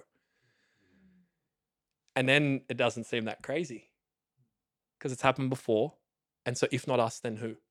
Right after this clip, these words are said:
And if you're in this community, if you're just doing the work and talking to whoever, you, whatever that you call your pod sister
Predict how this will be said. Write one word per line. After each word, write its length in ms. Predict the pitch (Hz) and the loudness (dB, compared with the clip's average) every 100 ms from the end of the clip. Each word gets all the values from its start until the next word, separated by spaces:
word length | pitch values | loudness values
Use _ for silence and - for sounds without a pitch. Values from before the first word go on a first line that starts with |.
| _ _ _ _ _ _ _ - | _ _ _ _ _ _ _ -4
And 100 | 139 | -2
if 100 | 117 | 2
you're 100 | 139 | 2
in 80 | 143 | 2
this 140 | 135 | 0
community, 640 | - 127 131 127 117 101 - _ _ _ _ _ _ _ _ _ _ _ _ | -2 -2 0 0 -2 -6 -12 _ _ _ _ _ _ _ _ _ _ _ _
if 180 | 151 131 | 0 4
you're 100 | 135 | 4
just 300 | 117 147 - - - | 6 4 4 -6 -2
doing 220 | 139 135 | 2 2
the 80 | 123 | 4
work 320 | 117 127 127 | 6 6 4
and 100 | 113 | -2
talking 320 | - 120 120 | 0 0 -2
to 300 | 117 120 117 | -2 0 2
whoever, 340 | 110 120 120 117 | 0 2 2 2
you, 120 | 110 | -4
whatever 320 | 120 117 117 | 0 0 0
that 100 | 110 | -4
you 80 | 113 | -6
call 160 | 117 113 | -2 -2
your 100 | 107 | -2
pod 340 | - - 113 | -4 -2 -2
sister 400 | 113 120 - 113 | -4 -8 -6 -6